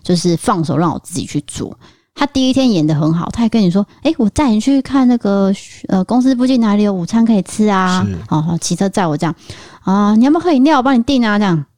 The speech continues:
Speaker 1: 隔天翻脸，直接翻。
Speaker 2: 哎。
Speaker 1: 她跟你打招呼都不打，因为你通常都会说早安嘛，
Speaker 2: 对。
Speaker 1: 礼貌，不看你。
Speaker 2: 是。
Speaker 1: 然后
Speaker 2: 哎，等一下你有没有职场比较温暖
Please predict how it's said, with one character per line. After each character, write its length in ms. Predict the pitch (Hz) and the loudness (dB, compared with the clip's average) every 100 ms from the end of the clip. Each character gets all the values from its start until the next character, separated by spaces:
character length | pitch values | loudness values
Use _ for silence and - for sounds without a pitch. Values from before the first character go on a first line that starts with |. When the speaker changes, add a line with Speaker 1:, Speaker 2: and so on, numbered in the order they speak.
| _ _ | _ _
Speaker 1:
隔 180 | 190 196 | -2 0
天 260 | 226 220 208 | 2 0 -4
翻 400 | - - 226 226 | -8 -2 2 2
脸， 160 | 190 160 - _ _ _ _ | 0 -4 -16 _ _ _ _
直 180 | - 208 | -2 0
接 160 | 220 226 | 2 0
翻。 300 | 196 175 196 _ - | -2 -4 -8 _ -8
Speaker 2:
哎。 260 | 123 101 113 _ _ | -4 -4 -6 _ _
Speaker 1:
她 120 | - 294 | -4 -2
跟 220 | - 277 | 2 2
你 140 | 214 - | 2 -2
打 160 | - 220 | -6 -2
招 120 | 202 | 0
呼 40 | |
都 100 | 196 | 0
不 120 | 185 190 | -2 -4
打， 120 | - | -4
因 80 | - | 2
为 80 | 320 | 4
你 60 | 262 | 4
通 120 | 277 | 2
常 120 | 226 | 2
都 80 | 226 | 2
会 60 | |
说 120 | 220 214 | 0 0
早 220 | - 147 | -4 -4
安 180 | 156 170 | -2 0
嘛， 260 | 151 175 - | 0 -4 -10
Speaker 2:
对。 160 | 202 - | -10 -2
Speaker 1:
礼 220 | 220 175 | 0 2
貌， 280 | 180 190 156 - _ _ _ - | 2 0 -4 -10 _ _ _ -10
不 80 | 190 | -6
看 260 | - 175 | -4 -4
你。 160 | 143 180 _ | -4 -8 _
Speaker 2:
是。 340 | - - 90 - _ - - | -16 -14 -12 -14 _ -20 -10
Speaker 1:
然 160 | - 202 | -2 0
后 220 | 254 240 | 2 0
Speaker 2:
哎， 40 | - | 0
等 80 | 139 | 0
一 40 | |
下 60 | 170 | 2
你 240 | 170 110 | 2 2
有 100 | 135 | 2
没 120 | 147 | 2
有 60 | 127 | 0
职 260 | - - 147 | -4 -4 -4
场 260 | 107 92 | -2 -4
比 60 | 87 | -4
较 100 | 107 | -6
温 300 | 104 120 | -2 0
暖 120 | 123 | 0